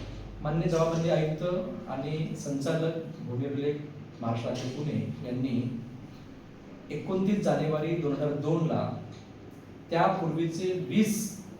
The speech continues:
परिपत्रके अधिक्रमित करून एक सविस्तर, एक पाच ते सहा पानांचे पोठिसा मोजणीबाबत परिपत्रक निर्गमित केले. त्याद्वारे सर्व विभागाला, सर्व विभागातील कर्मचारी, अधिकारी यांना सूचना दिलेल्या आहेत.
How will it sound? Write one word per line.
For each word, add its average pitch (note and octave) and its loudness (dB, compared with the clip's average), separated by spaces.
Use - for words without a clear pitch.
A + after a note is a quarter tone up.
परिपत्रके D3 0
अधिक्रमित D3 2
करून - 2
एक F3 0
सविस्तर, - 2
एक D3 -6
पाच C#3+ 4
ते E3 0
सहा - -2
पानांचे B2+ 0
पोठिसा C3 -4
मोजणीबाबत A#2 -2
परिपत्रक A#2+ -6
निर्गमित A#2+ 0
केले. - -4
त्याद्वारे A#2 0
सर्व A#2 -4
विभागाला, A#2 0
सर्व C#3 0
विभागातील B2 0
कर्मचारी, A#2 -2
अधिकारी A2+ -2
यांना G#2+ 0
सूचना A2 -2
दिलेल्या G#2+ -2
आहेत. - -6